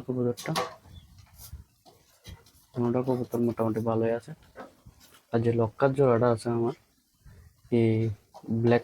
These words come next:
কালার, এটা কবুতরটা অসুস্থ আছে এখন। এই দেখেন পুরাপুরি সুস্থ নয়, এখন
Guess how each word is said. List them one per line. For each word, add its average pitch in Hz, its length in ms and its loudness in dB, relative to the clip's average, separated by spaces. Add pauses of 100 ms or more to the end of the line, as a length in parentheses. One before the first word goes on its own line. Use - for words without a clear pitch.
কালার, 131 240 2 (100)
এটা 127 140 -2 (260)
কবুতরটা 117 460 0 (760)
অসুস্থ - 300 -6 (140)
আছে 233 220 2
এখন। 117 140 -2 (680)
এই 117 120 0
দেখেন 110 220 -2 (3000)
পুরাপুরি 123 600 2 (100)
সুস্থ 123 200 -4 (120)
নয়, 123 200 2
এখন 123 160 -2